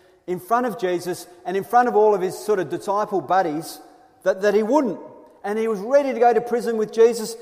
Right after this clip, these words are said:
In fact, he was ready to die with Jesus,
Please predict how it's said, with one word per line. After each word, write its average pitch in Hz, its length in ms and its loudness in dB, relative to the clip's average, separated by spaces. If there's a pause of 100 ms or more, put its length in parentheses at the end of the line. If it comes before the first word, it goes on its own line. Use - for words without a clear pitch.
(120)
In 196 80 -8
fact, 269 200 2
he 262 60 -4
was 233 140 -2
ready 311 260 -2
to 269 80 0
die 285 380 0
with 262 200 -4
Jesus, 175 680 -10